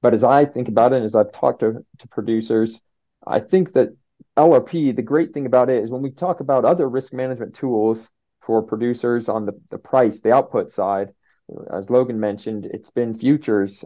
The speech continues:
options. The put contract has been the, probably the most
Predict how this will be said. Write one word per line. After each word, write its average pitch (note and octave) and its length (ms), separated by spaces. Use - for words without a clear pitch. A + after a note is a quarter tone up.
options. G#2 480
The - 80
put - 300
contract G#2+ 640
has G#2 160
been A2 400
the, B2 80
probably A#2 340
the A2 60
most A#2 460